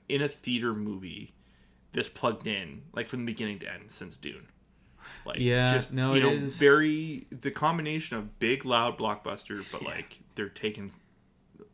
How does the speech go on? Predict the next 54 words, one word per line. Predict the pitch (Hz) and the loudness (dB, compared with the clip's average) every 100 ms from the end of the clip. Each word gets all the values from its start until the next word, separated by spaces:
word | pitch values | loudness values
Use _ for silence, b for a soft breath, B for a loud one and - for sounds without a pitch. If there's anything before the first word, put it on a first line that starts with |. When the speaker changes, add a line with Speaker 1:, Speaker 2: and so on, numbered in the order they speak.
| - - | -16 -10
Speaker 1:
the, | 143 143 | -6 -6
the | 139 | -4
small | 135 135 117 | -4 0 0
stuff | - 113 | 0 -4
is | 107 104 | -6 -8
just | - 107 | -10 -10
as | 98 | -10
important | 101 85 90 98 | -10 -8 -8 -10
as | |
the | - | -12
big | - | -14
stuff | - - - | -12 -14 -12
in | |
the | 85 | -16
movie. | - - - B B B B B | -14 -14 -16 B B B B B
And, | 92 90 90 | -12 -12 -8
uh, | 87 92 - | -8 -8 -4
yeah, | 156 170 - | -2 -2 -2
I | |
was | 113 | -6
just, | 110 - - - | -6 -10 -12 -6
I | |
was, | 117 110 _ - | -6 -6 _ -8
I | |
don't | 175 | -6
know, | 196 | -2
I, | 110 127 - | 0 0 0
I | 131 | 0
felt | 170 | 0
like | 170 | -2
a | 131 | -4
kid | 143 120 | 0 0
at | |
the | 104 | 0
movies. | 101 98 110 | -8 -6 -4
It | |
was, | 120 | -2
it | 110 110 - | 0 -2 -2
was | 139 | -4
just, | 151 135 | -2 -2
Speaker 2:
Yeah, | 135 | 0
man. | 117 113 123 - | 0 -6 -10 -16
Speaker 1:
it | - - - - | -20 -20 -18 -8
was | 185 | -6
a | |
theater | 190 247 147 | -4 -4 -2
movie, | 101 - | -2 -4
you | - | -6
know? | 131 170 - | -8 -8 -10
It | |
was | 147 | -4
Speaker 2:
That's | - - | -4 -4
Speaker 1:
awesome. | 202 - | -4 -6
Speaker 2:
it. | - | -8